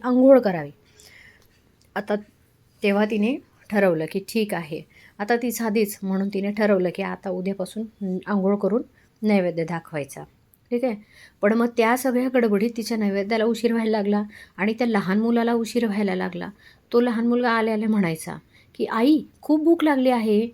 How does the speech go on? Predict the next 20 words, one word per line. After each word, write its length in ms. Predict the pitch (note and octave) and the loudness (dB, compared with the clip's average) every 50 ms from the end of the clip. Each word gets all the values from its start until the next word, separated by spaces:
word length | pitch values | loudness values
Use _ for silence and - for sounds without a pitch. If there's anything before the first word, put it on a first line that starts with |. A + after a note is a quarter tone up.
| _ - | _ -4
मला 160 | G#3 A#3+ C#4 | -2 -2 -2
खिचडी 340 | C#4 C4 A#3+ C4 C4 C#4 D4 | -2 -4 -2 0 0 0 0
खायला 280 | C#4+ C#4 C#4+ C#4 D4 | -2 -2 -2 -2 0
दे, 200 | C4 C#4 C4 A3+ | 2 2 4 6
लवकर, 280 | A#3+ B3 B3 - C4+ C#4 D4+ C4 - - - - - - _ _ - - | 4 4 4 4 2 2 2 0 -6 -8 -20 -20 -20 -20 _ _ -4 -2
अ, 120 | A3 A#3 | 0 0
कर 240 | A3+ A#3 C4 C4+ C#4 | 0 2 2 2 2
आई, 220 | C#4 B3+ A3+ G#3+ F#3 - - - | 4 2 2 0 -2 -6 -12 -10
लवकर 380 | - G#3+ A#3 A#3 A#3 C#4 C#4 | -4 -2 0 0 2 0 0
कर." 220 | C#4 - A#3+ F3+ - - - | 2 2 0 0 0 -2 -4
ती 80 | A#3+ | -2
म्हणायची, 340 | A#3+ B3+ B3+ B3+ A#3+ A#3+ B3+ B3+ B3+ | 0 0 0 0 0 0 -2 -2 0
"थांब 280 | A#3 G3+ A#3+ B3+ C4+ | 0 0 2 2 2
हं 100 | B3 G#3+ | 2 2
बाळा, 300 | G3 F3+ E3+ F3 G#3 B3 C#4 - - | 2 0 0 0 -2 -4 -6 -8 -8
आता 200 | G#3 G#3 G#3+ G#3+ G#3 | -8 -4 -4 -4 -2
खिचडी 300 | - G#3+ G#3 G#3+ F#3+ F#3+ | -2 0 0 2 2 2
देते, 280 | F#3 F3+ E3 - D3+ - - | 0 -2 -4 -6 -8 -6 0
थोडा 240 | A#3+ A#3+ G#3+ G#3 G3+ | 0 2 4 4 4
वेळ 120 | F#3+ F#3+ | 2 0